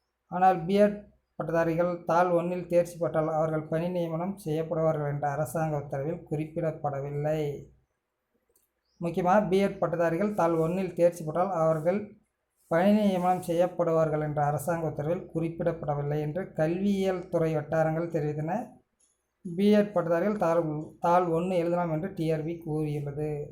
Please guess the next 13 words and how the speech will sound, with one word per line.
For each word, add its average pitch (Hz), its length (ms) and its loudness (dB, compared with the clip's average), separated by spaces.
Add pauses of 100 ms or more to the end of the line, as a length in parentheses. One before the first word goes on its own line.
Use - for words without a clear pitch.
(120)
பிஎட் 196 260 -4
படித்தவர்கள் 156 1160 -2
தாள் 170 520 2
ஒன்னு 180 440 0
எழுதினால் 156 720 0
வேலை 170 340 0
கிடைக்குமா 165 440 -4
என்று 156 220 -6
தெரியவில்லை. 156 720 -2
தாள் 160 240 0
ஒன்னு 185 340 2
மற்றும் 165 400 -2
டிஆர்பி 160 680 -4